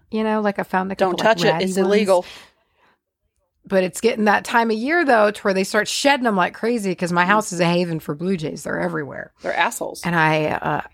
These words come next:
Speaker 1: I love them. And we're gonna talk about that.
Speaker 2: They're mean.
Speaker 1: Um,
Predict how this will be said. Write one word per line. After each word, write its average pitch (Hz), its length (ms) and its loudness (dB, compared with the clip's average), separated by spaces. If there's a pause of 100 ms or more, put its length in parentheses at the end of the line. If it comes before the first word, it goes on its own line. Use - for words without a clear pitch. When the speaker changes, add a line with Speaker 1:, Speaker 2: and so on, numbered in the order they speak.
(600)
Speaker 1:
I 160 680 0
love 151 360 -6
them. 151 340 -10 (100)
And 190 140 0
we're 208 80 4
gonna 202 100 2
talk - 300 0
about - 260 -10
that. - 280 -14
Speaker 2:
They're 190 160 -6
mean. 214 280 -6
Speaker 1:
Um, 185 540 0